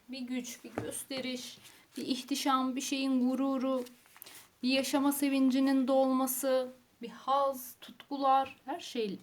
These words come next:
Yani bu gibi şeylerle başlama var. Zaten şöyle bir şey, yani tam umudunun kırıldığı yerden böyle çiçekler fışkırmış gibi. Taze başlangıçlar, yeni fırsatlar var.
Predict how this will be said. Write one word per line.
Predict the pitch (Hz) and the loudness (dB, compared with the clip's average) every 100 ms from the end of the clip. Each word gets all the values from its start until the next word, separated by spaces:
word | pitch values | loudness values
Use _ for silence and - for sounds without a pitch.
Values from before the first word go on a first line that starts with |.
| 180 | -4
Yani | 226 226 233 - - - 220 220 - 302 | -2 -2 -8 -20 -20 -16 -14 -14 -8 -2
bu | 440 | 4
gibi | 330 247 | 4 4
şeylerle | 262 233 330 381 180 - | -4 -4 -2 -2 -4 -2
başlama | 208 214 - 240 233 208 | -2 -2 -8 -6 -2 -2
var. | 143 - - - - - | -2 -6 -12 -20 -20 -16
Zaten | - 294 349 302 220 | -6 -6 -4 -4 -4
şöyle | - 254 302 | -8 -2 -2
bir | 233 | -2
şey, | - 190 - _ _ _ _ 202 | -8 -12 -14 _ _ _ _ -12
yani | 220 | -12
tam | 214 427 381 | -8 -8 -6
umudunun | - 285 294 294 294 294 | 2 6 6 4 4 4
kırıldığı | 285 - 294 285 285 359 | 2 -2 -2 -2 0 0
yerden | 330 262 254 277 330 320 - | 4 4 2 0 -4 -4 -10
böyle | 254 262 | -12 -10
çiçekler | 254 - 254 - 277 254 | -10 -10 -10 0 0 0
fışkırmış | - 202 - 180 170 180 - | -4 -10 -10 -10 -10 -12 -12
gibi. | - 156 - | -14 -18 -14
Taze | 202 220 220 254 | -12 -10 -8 -6
başlangıçlar, | 220 - 220 196 190 180 - - - - - _ - | -6 -6 -6 -4 -4 -8 -10 -10 -10 -16 -20 _ -8
yeni | 208 247 | -4 -4
fırsatlar | 247 240 226 214 196 - 156 - | -8 -10 -8 -8 -8 -8 -10 -8
var. | - 302 | -2 -2